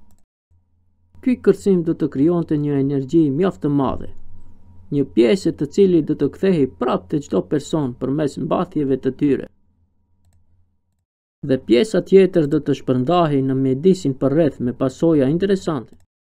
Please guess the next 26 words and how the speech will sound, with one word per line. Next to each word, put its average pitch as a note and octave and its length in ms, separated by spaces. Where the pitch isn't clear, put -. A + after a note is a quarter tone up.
Fillimisht A3 540
do F3 100
të E3 220
dëgjoje E3+ 480
një D#3 220
zhurmë D#3 340
shumë F#3+ 220
të A3 100
madhe, D3+ 360
rreth D3+ 240
dyqind G#3 400
decibal, D#3+ 540
e D3 120
ngjashme G3 440
me F3 160
një E3+ 160
zë F#3+ 120
të E3 160
një E3 120
duartrokiqje, D3 800
veç D#3+ 280
shumë, A3+ 340
shumë G3 280
më F3 160
e D3 140
zëshme. D3 360